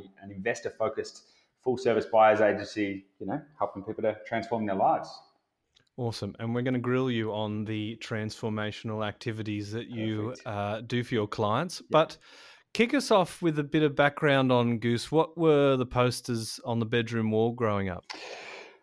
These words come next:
Speaker 1: Um, music, for sure, a hundred percent. I mean, uh, I, um, when I was growing up, I was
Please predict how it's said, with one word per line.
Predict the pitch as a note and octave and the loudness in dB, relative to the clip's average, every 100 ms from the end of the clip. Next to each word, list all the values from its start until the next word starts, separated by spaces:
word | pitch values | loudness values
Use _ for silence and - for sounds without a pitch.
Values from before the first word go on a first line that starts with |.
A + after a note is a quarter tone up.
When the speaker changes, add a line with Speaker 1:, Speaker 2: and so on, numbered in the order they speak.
| _ _ _ _ | _ _ _ _
Speaker 1:
Um, | - F#3+ G3+ G#3 G#3 F#3+ - - - - - | 10 12 12 12 12 8 4 -2 -10 -16 -8
music, | A#2+ C#3 C3+ A2+ D3+ - | 0 2 4 4 2 0
for | G#2+ | -8
sure, | - B2+ C#3+ G2 E2 | 2 4 6 6 4
a | |
hundred | F#2 C3 A2 | 2 0 0
percent. | - C3 A#2 - | 0 0 0 2
I | |
mean, | A2+ B2 A#2 A2+ - | 2 2 2 0 -2
uh, | C2 - - - - | -4 -4 -8 -10 4
I, | C#3 D3+ C#3+ C3+ | 10 10 10 8
um, | A#2+ A2+ G2+ G2 F#2+ - _ _ _ _ _ _ - _ _ _ _ - | 8 8 6 0 -4 -12 _ _ _ _ _ _ -20 _ _ _ _ -8
when | A#2+ D3+ | 0 4
I | |
was | C#3 | 4
growing | - A#2+ A2+ | 6 4 6
up, | A#2 A2+ - - - | 6 4 -2 -12 0
I | A2+ G#2 G#2 G2+ | 6 8 8 6
was | G2+ G2 G2 | 2 -2 -2